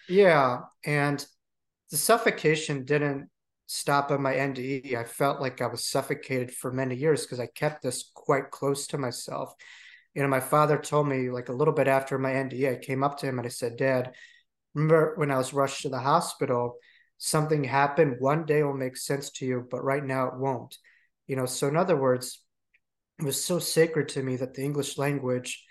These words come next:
or any language did not do justice. So I didn't even bother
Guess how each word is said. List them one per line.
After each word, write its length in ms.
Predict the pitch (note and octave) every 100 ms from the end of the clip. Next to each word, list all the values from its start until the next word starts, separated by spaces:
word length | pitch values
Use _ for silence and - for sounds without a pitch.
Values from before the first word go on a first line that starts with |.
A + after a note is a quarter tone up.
| _ _
or 80 | C#3+
any 140 | E3+ F3
language 520 | C#3+ C3+ B2+ B2+ -
did 120 | C#3+
not 280 | C#3+ C#3+ -
do 180 | - C3
justice. 560 | B2+ C#3+ D3 - A#2 -
So 100 | C3
I 40 |
didn't 180 | D3 D#3
even 220 | C3+ B2
bother 600 | B2+ C3 C3 C3 B2